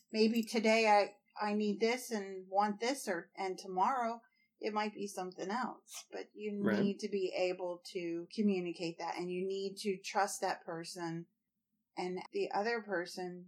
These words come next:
Speaker 1: needs to not be critical and not put the other person down, you know,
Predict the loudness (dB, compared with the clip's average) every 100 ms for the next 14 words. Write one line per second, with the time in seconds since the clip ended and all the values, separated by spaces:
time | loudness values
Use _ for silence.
0 | -14 -4 -2 -2 -4 -6 -8 -6 0 2
1 | 2 0 -6 -6 2 4 4 0 -4 -2
2 | 0 0 0 -2 -4 -6 -6 -2 0 2
3 | 2 0 -2 -2 0 4 4 4 0 -4
4 | -2 -4 -2 0 2 0 -2 -4 -10 -16
5 | _ -8 -6 -4 -2